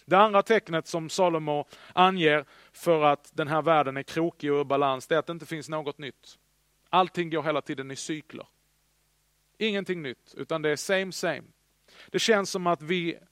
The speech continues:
fortfarande åker runt det där samma kvarteret. Vers nio och tio så säger han: "Det som har blivit gjort, det kommer att göras igen. Det som har hänt kommer att hända igen. Det finns inget nytt under solen.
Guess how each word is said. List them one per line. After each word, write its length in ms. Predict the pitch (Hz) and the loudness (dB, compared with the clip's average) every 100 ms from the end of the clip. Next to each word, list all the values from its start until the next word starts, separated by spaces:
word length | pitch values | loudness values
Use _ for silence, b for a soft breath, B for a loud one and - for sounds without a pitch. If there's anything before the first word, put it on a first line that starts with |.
| _ _ | _ _
fortfarande 800 | - 202 - 185 180 180 151 139 | -8 -8 -4 0 0 0 0 0
åker 240 | 165 - 156 | 0 -2 -6
runt 320 | 175 139 123 | -6 -6 -6
det 60 | |
där 140 | 151 143 | -2 -2
samma 360 | - 165 131 | 0 -4 -4
kvarteret. 840 | 127 - 151 143 151 - _ _ _ _ _ _ _ _ _ _ _ _ _ _ _ _ _ _ _ - | -8 -8 -4 -4 -4 -8 _ _ _ _ _ _ _ _ _ _ _ _ _ _ _ _ _ _ _ -6
Vers 280 | 131 156 - | 2 2 2
nio 220 | 165 165 | -2 0
och 100 | 156 | 0
tio 280 | 165 156 151 | -2 -2 -2
så 100 | 147 | -2
säger 280 | 170 160 151 | -2 0 0
han: 220 | 156 151 B B B | -2 -6 B B B
"Det 140 | 160 | 0
som 140 | 170 | 2
har 80 | 160 | -4
blivit 300 | 151 156 156 | -2 -4 -4
gjort, 300 | 143 160 160 | -4 -6 -6
det 80 | 156 | -8
kommer 240 | - 156 | -6 -2
att 100 | 156 | -2
göras 380 | 160 160 151 - | 0 0 0 0
igen. 340 | 160 156 160 160 B B B | 0 0 -2 -12 B B B
Det 120 | 160 | -2
som 160 | - 160 | -2 -2
har 80 | |
hänt 340 | 135 156 165 - | 2 2 2 -4
kommer 300 | 160 151 156 | -8 -4 -4
att 80 | 143 | -2
hända 340 | 160 156 147 | -2 0 0
igen. 360 | 151 151 156 170 B B | 0 -2 -4 -14 B B
Det 80 | 151 | -8
finns 420 | - 180 180 - | -2 -2 0 -4
inget 220 | 175 160 | -4 -4
nytt 260 | 175 170 - | -4 -6 -6
under 160 | 151 147 | -4 -4
solen. 500 | 175 156 139 143 | -2 -2 -2 -4